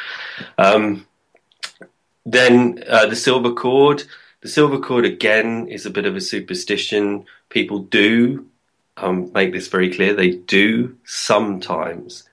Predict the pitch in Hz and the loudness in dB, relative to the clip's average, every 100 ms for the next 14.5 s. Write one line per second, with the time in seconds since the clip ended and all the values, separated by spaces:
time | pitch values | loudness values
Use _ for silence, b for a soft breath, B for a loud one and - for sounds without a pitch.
0 | _ - 90 82 87 - 87 82 82 - | _ -4 -2 -2 -6 -2 -2 -4 -8 -4
1 | 87 82 - B B B - 92 110 - | -2 -2 -6 B B B -2 0 0 2
2 | 101 104 98 - 104 98 90 87 82 - | 2 2 -2 0 0 0 -2 -10 -12 -8
3 | 87 80 - 85 80 80 - 82 80 - | -6 -6 -6 -6 -6 -8 -8 -8 -8 -8
4 | 82 80 80 87 82 78 - 85 78 - | -8 -8 -10 -8 -8 -8 -4 -4 -4 -10
5 | - B B B B 87 87 82 - 82 | -16 B B B B 0 0 -2 -2 -2
6 | 82 - - 82 - - 87 92 90 85 | -4 -6 -4 -4 -4 -8 -6 -4 -2 -2
7 | 80 - - 95 85 - - B B B | -4 -4 2 4 4 0 -6 B B B
8 | _ 92 95 - 107 110 101 - 98 98 | _ 0 0 0 0 0 -2 -4 0 2
9 | 120 - - _ - 80 - - 92 - | 2 0 -10 _ -6 -2 -2 0 0 2
10 | 92 90 90 - 95 87 87 85 87 90 | 0 0 -2 0 0 0 -4 -8 -6 -4
11 | 87 90 - - 90 90 - - - B | -2 -4 -6 0 4 6 4 -2 -10 B
12 | B B _ - 98 90 - 82 - - | B B _ -2 2 2 2 -2 -4 0
13 | 98 95 90 90 87 87 - - 95 90 | 2 2 2 2 2 2 -2 -2 -2 0
14 | - 117 127 127 | 0 2 2 -2